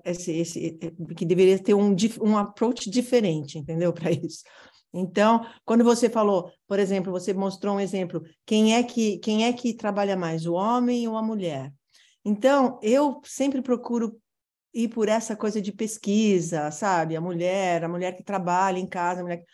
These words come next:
é outra coisa, porque ficar falando lavar roupa, passar roupa, primeiro que não é do, <laughs> o aluno não passa roupa, o aluno não la-,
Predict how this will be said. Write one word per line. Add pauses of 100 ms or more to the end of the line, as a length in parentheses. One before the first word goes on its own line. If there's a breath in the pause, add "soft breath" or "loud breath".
(340 soft breath)
é
outra
coisa,
porque (180 loud breath)
ficar
falando
lavar
roupa,
passar
roupa, (180 loud breath)
primeiro
que
não
é
do,
<laughs>
o
aluno
não
passa
roupa,
o
aluno
não
la-,